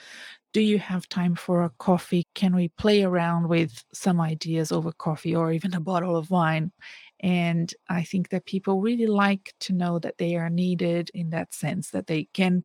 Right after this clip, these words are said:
really offer great intel and ideas to support your career. And people that can help you with this are people within your network,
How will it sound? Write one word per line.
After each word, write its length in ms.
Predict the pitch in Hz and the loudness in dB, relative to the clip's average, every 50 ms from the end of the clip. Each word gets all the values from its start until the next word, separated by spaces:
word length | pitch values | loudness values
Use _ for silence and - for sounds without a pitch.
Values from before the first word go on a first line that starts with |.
| _ - | _ 4
really 360 | 220 226 240 247 240 233 226 - | 6 8 8 8 8 6 6 6
offer 500 | 180 185 175 - - 170 175 170 170 180 - _ _ _ - | 4 4 4 2 0 0 2 2 2 0 -4 _ _ _ -2
great 480 | 180 208 202 196 190 196 190 - - - _ _ - | 4 4 6 6 4 2 0 -2 -4 -6 _ _ 2
intel 880 | 196 196 185 185 - - 190 175 170 170 170 170 170 165 165 170 180 - _ _ - | 4 4 4 2 0 0 0 2 2 2 2 2 2 2 2 0 -2 -6 _ _ -2
and 160 | 180 180 175 | 0 0 2
ideas 640 | 170 165 165 165 - - 170 165 165 165 165 156 - | 2 2 0 0 -2 -2 -2 0 0 0 0 -2 -4
to 120 | - - 175 | -4 -6 -6
support 440 | - - 175 - - 170 170 - - | -4 -4 -4 -2 0 -2 -2 0 -2
your 100 | 175 170 | -4 -6
career. 560 | - - 170 160 165 160 165 170 165 - - _ - - | -4 -6 -4 -2 -2 -2 -2 -2 -4 -6 -8 _ -2 0
And 380 | 185 185 180 175 175 180 180 - _ | 0 2 2 0 -2 -6 -8 -10 _
people 320 | - 202 202 - 208 202 180 | -4 -2 -2 2 2 2 4
that 240 | 180 170 170 - - _ _ - | 4 4 2 0 -2 _ _ -8
can 120 | - - 180 | 0 0 0
help 400 | 175 - - 202 185 180 - - | 2 2 0 0 0 0 0 0
you 120 | 190 180 175 | 0 2 2
with 180 | 180 165 - | 2 0 0
this 220 | - 180 170 - - | 0 -2 0 0 -2
are 100 | 180 160 | -4 -4
people 500 | - 180 170 - - 170 165 165 - - - | -2 -4 -4 -2 -2 -2 -2 -2 -4 -6 -6
within 480 | 185 170 180 170 - 202 202 214 233 | -4 -2 -2 -2 0 2 2 4 4
your 160 | 247 233 214 202 | 4 4 2 2
network, 680 | 175 165 165 202 - - 165 - - 190 - - | 2 0 -2 -4 -4 -4 -4 -4 -4 -6 -10 -12